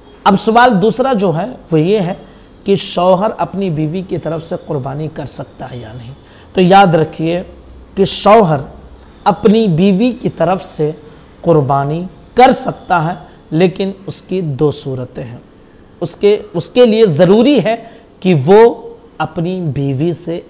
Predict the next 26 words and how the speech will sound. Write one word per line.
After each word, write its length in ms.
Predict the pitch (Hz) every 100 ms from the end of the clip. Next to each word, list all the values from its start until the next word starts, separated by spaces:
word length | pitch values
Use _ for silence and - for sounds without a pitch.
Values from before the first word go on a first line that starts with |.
| -
इजाज़त 600 | 131 135 123 127 165 165
ले 400 | 131 127 123 170 214
ले। 220 | 160 135 - - _ _ - -
जब 320 | 156 175 170 185
इजाज़त 520 | 190 269 254 294 254
मिल 200 | 233 214
जाए 240 | 214 226 240
तो 180 | -
कुर्बानी 580 | 165 165 139 139 143 160 -
कर 160 | 202 214
दे, 220 | 196 226 - - -
और 160 | 156 151
अगर 260 | 139 151 143
इजाज़त 480 | 135 135 131 160 -
नहीं 420 | 135 135 139 208 180
है 140 | 202 208 - - -
तो 80 | -
फिर 180 | - 151
कुर्बानी 640 | - 139 120 123 143 185 - - - 131
नहीं 360 | 131 123 160
होगी, 320 | 143 160 175 185
जैसा 320 | 151 131 202
कि 200 | 202 160 - - -
फतावा 400 | - 165 170 151
आलमगीरी 600 | 131 139 139 139 170 180
जिल्द 320 | 147 139 131